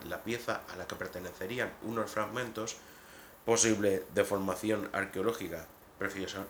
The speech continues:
profesional que tiene uno, mo-, notamos que en la parte posterior se encontraba impresa en la cerámica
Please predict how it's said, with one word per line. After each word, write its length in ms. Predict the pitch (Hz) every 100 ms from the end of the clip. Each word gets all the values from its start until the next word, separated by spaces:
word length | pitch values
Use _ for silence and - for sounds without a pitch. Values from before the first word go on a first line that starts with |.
| -
profesional 680 | 104 101 98 95 104 113 98
que 80 | 82
tiene 240 | 90 90
uno, 340 | 95 107 104 147 - - - - - - - - - - - - - - - - - - - - - - - - - -
mo-, 260 | 104 117 -
notamos 600 | 117 123 120 135 147 147
que 120 | - 101
en 100 | 98
la 120 | -
parte 300 | 117 - -
posterior 520 | 117 - 113 123 135
se 160 | - 98
encontraba 680 | 98 90 87 113 110 95 - - - - -
impresa 680 | 123 135 131 117 - 135 - - - - -
en 120 | - 95
la 80 |
cerámica 600 | 117 - 104 110 107 120